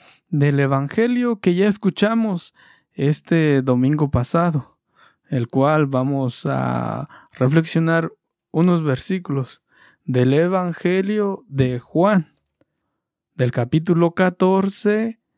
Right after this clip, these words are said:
del versículo veintidós al veinticinco. Nuevamente, pues, pedimos ese auxilio del Espíritu Santo, que sea Él quien nos ayude, quien nos prepare.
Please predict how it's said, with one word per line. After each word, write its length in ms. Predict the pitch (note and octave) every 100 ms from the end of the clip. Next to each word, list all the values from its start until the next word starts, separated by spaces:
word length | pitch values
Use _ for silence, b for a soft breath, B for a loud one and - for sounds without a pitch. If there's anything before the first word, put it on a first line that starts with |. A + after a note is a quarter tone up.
| _ _
del 260 | C#3+ C3+ C3+
versículo 760 | C3 B2+ - F3 F3+ F#3 F3+
veintidós 1080 | D#3 C#3+ C3 C3 C3 C#3 F3 G3+ G#3 - - _ _
al 460 | - E3+ G3 G#3 G3+ b b _
veinticinco. 1300 | C#3+ C#3 C3+ A#2+ A#2+ A2 C3 A#2+ A#2+ - - - _ _ _ _ _ _ b b b _
Nuevamente, 760 | D#3 B2 A#2 A#2+ B2 A#2+ A#2 - _ -
pues, 200 | B2 -
pedimos 480 | A#2+ B2+ C#3 B2
ese 180 | C3+ B2+
auxilio 480 | B2 - C#3 C3+ C3
del 140 | A#2+
Espíritu 520 | A2+ - C#3 C#3 C#3 B2
Santo, 480 | - E3+ E3 F3 B B B B _
que 420 | - C#3 C3+ C3+
sea 460 | B2 - E3 E3+ F3
Él 220 | E3 E3
quien 260 | - D3+ C3+
nos 200 | B2+ C3+
ayude, 480 | A#2+ C3 D3 C3+
quien 220 | - A#2+ A#2
nos 240 | A#2 -
prepare. 640 | - A2+ - C3 A#2+ -